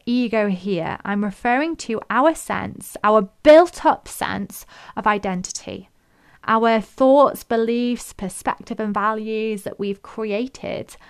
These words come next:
and absorbed from the world around us. Some of that we've chosen to believe in and some we haven't. And so we build these up like little walls around ourselves so that we're sitting in this nice little box, and those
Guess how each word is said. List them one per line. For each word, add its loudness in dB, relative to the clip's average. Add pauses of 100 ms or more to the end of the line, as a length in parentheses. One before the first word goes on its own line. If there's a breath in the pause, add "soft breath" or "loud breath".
(300 loud breath)
and -4
absorbed -2
from -6
the -4
world -8
around -4
us. -18 (140)
Some -6
of -4
that 2
we've -4
chosen -4
to -12
believe -2
in -4
and -2
some -8
we -8
haven't. -14 (840 soft breath)
And -2
so 2
we 0
build 2
these -4
up 0
like -2
little -6
walls -4
around -6
ourselves -10
so -12
that -12
we're -12
sitting -10
in -8
this -10
nice -6
little -8
box, -2
and -2
those 4